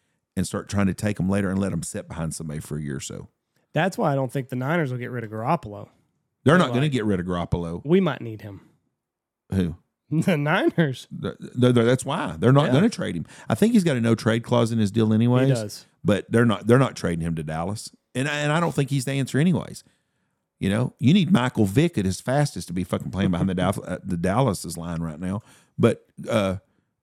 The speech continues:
Speaker 1: you're, you're, you're, them guys need to learn behind someone else. If Patrick Mahomes can sit one year behind Alex Smith, anybody could. That should be good medicine for anybody to learn from.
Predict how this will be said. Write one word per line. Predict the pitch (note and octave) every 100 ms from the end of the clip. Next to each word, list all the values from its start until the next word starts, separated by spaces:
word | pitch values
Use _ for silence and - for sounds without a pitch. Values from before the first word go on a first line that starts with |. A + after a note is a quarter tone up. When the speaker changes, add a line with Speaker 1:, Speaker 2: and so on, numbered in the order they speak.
| _
Speaker 1:
you're, | C3 C#3
you're, | C#3 C#3 -
you're, | - A#2+ C3+
them | - G#2+ F3 F#3+
guys | D3+ D#3+ D3+ B2
need | A#2
to | G#2
learn | F#2+ G#2 G#2+
behind | E2 F#2 E2+
someone | - F2 E2+ D#2
else. | C2 - - _ _ _ -
If | A2 -
Patrick | A#2 F#3+ G3 A3+
Mahomes | G3 C3 C#3+ A#2 G#2+
can | - F2
sit | - B2 -
one | G2 G#2 A#2+
year | A2 F2
behind | F2 F#2+
Alex | G2 F#2 -
Smith, | - G#2 G2+ - _ _ _ _ -
anybody | C#3 A2 F#2 F#2
could. | - F2+
That | G#2+
should | - G#2
be | F#2+
good | G2+ G#2+
medicine | G#2+ G2+ - F#2
for | - F2+
anybody | F#2 D#2+ D#2+
to | B1+
learn | D2+ D2
from. | - G#2+